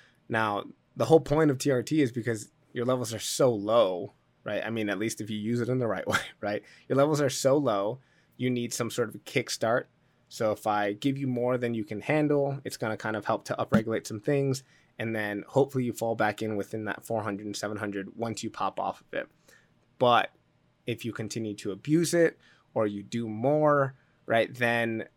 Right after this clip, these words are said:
then that's when you're gonna see, like, a huge increase in gains, because, again, you're just, like, cheating your <laughs> system. Um, and people who don't exercise, who take steroids, also build more muscle sometimes than people who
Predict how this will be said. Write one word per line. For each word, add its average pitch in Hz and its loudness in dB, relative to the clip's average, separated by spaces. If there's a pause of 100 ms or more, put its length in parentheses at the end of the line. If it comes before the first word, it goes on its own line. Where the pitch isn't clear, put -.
(160)
then 139 0
that's 127 -4
when 123 -2
you're 110 -4
gonna 104 -4
see, - -8
like, 107 -6
a 107 -10
huge 131 -4
increase 117 -6
in 107 -4
gains, 117 -2
because, 101 -4 (200)
again, 120 -4
you're 104 -2
just, 113 -6
like, 104 -6
cheating 113 -4 (500)
your 107 -6
<laughs> - -2
system. - -4 (460)
Um, 87 -2 (840)
and 117 0
people 151 4
who 143 6
don't 127 6
exercise, - -2 (360)
who 107 -2 (240)
take - -4
steroids, 135 2 (640)
also 131 4
build 120 2
more 117 0
muscle 120 -2
sometimes 104 -4
than 104 -4
people 110 -6
who 110 -8